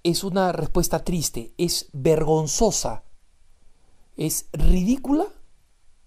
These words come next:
y es inaceptable. ¿Por qué?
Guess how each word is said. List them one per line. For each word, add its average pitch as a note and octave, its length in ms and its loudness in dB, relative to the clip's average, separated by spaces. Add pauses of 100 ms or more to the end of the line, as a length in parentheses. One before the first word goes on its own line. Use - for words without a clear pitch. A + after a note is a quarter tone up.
(120)
y G3 320 -6 (600)
es - 460 -2 (520)
inaceptable. A#3 960 2 (2250)
¿Por G#3+ 220 6
qué? D#4 260 -2